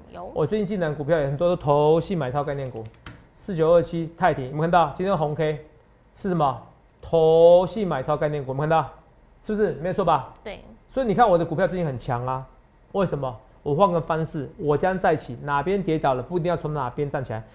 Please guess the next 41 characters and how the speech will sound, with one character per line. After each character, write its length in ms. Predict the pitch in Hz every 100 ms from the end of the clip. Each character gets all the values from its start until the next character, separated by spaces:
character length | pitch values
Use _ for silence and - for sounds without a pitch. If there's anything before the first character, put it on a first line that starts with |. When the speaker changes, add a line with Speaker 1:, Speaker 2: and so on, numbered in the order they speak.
| -
Speaker 2:
股 200 | - 196
市 100 | 247
跌 160 | 214 208
倒 180 | 165 143
了， 60 |
你 60 | 147
要 60 |
从 140 | 180 165
股 160 | 151
市 120 | 135 156
中 120 | 156
站 140 | 160
起 60 | 123
来， 80 | 117
没 100 | 123
有 80 | 113
错。 220 | 127 113 - - -
可 100 | 196
是 100 | 226
这 80 | 269
个 80 | 214
股 100 | 147
票 100 | 208
跌 160 | 170
倒 180 | 160 135
了， 60 | 127
你 120 | 139
不 200 | - 214
一 40 | 208
定 80 |
要 60 | 208
从 140 | 165 156
这 80 |
个 100 | 156 139 -
股 120 | -
票 140 | 151 170
跌 120 | 160
倒 140 | 143 127
站 180 | 156
起 120 | 127
来， 120 | 120